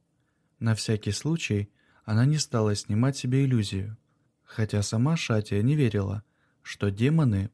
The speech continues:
пришли сюда только ради разведки. Скорее всего, им нужна ведьма, как источник магической силы, а люди их убивают. Ох, как всё сложно.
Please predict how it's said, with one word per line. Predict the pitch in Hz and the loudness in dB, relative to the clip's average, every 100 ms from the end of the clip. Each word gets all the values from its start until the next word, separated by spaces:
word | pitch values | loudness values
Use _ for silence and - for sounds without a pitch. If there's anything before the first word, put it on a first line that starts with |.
| - | -6
пришли | 104 104 - 165 | 0 0 -2 -8
сюда | 175 135 110 | -6 -2 -2
только | 104 131 151 151 135 | -2 -2 -2 -2 -2
ради | 110 104 107 | 0 0 0
разведки. | 110 107 101 - 104 - _ _ _ _ _ _ - | 0 0 -2 -4 -16 -18 _ _ _ _ _ _ -20
Скорее | - - 131 135 | -8 0 2 2
всего, | - 147 147 - 113 _ _ _ _ | 0 -4 -2 0 -2 _ _ _ _
им | - 135 156 | 0 2 4
нужна | 151 147 156 | 2 2 2
ведьма, | 131 107 95 95 90 _ _ _ | 2 2 0 -2 -4 _ _ _
как | - 107 | -8 -4
источник | 110 - 131 143 - 143 - | -4 -4 -2 -2 -2 -4 -2
магической | 117 113 - 117 127 | -2 0 -2 -4 -4
силы, | 123 - 117 104 98 - _ _ _ _ - | -4 -4 -2 -2 -4 -6 _ _ _ _ -8
а | 110 | -2
люди | 107 151 147 110 | 2 2 2 0
их | 107 131 131 | 0 -2 -2
убивают. | 143 139 131 101 95 - _ _ _ _ _ _ _ | 0 2 2 2 -2 -10 _ _ _ _ _ _ _
Ох, | - 110 95 | -4 -2 -2
как | - 143 | -6 -10
всё | - 165 | -6 -8
сложно. | - 147 113 98 98 92 | -4 -2 0 -2 -4 -6